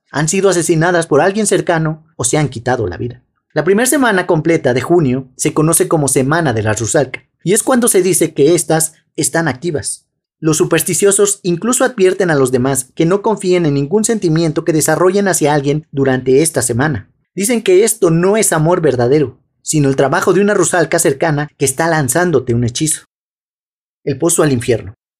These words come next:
Un equipo científico ruso estaba perforando en Siberia cuando se encontraron con algo que nadie podría explicar. Mientras perforaba un gran agujero, la máquina comenzó a enloquecer.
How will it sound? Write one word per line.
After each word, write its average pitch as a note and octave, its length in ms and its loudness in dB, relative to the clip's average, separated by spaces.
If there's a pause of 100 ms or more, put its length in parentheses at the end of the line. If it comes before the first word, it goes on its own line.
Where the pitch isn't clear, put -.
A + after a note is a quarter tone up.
(260)
Un G#3 180 2
equipo B3+ 300 -2
científico F3 560 -2
ruso D#3 280 2
estaba F#3 360 0
perforando D#3+ 480 2
en D#3 80 0
Siberia C#3+ 440 2
cuando C#3 220 -2
se D#3 120 0
encontraron F#3 520 2
con F3 160 0
algo F3+ 300 2
que E3 100 0
nadie F3+ 480 0
podría B2+ 280 0
explicar. B2 540 -4 (300)
Mientras C3 300 -2
perforaba D3+ 420 2
un G3 120 2
gran F#3+ 180 2
agujero, D#3+ 420 2
la D3 160 2
máquina E3 420 -2
comenzó B2+ 400 0
a D3+ 40 2
enloquecer. B2 580 -2